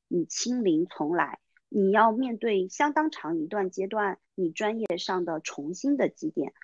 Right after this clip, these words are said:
呃，你收入上重新的，呃，这样的一个积累。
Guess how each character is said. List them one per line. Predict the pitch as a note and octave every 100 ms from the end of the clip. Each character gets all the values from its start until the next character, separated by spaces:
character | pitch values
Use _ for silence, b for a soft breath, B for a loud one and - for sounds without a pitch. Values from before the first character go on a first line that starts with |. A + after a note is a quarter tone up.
| b
呃， | - F3
你 | E3+
收 | D#3+ B3 B3
入 | A#3+ F#3+
上 | G#3 F3
重 | F3 - C#3
新 | F#3+ C#4 C#4+
的， | G#3 D3 b b -
呃， | D#3 F3+
这 | A3
样 | F3+
的 | D#3
一 | C3
个 | F3
积 | E3+ - F#3
累。 | A2+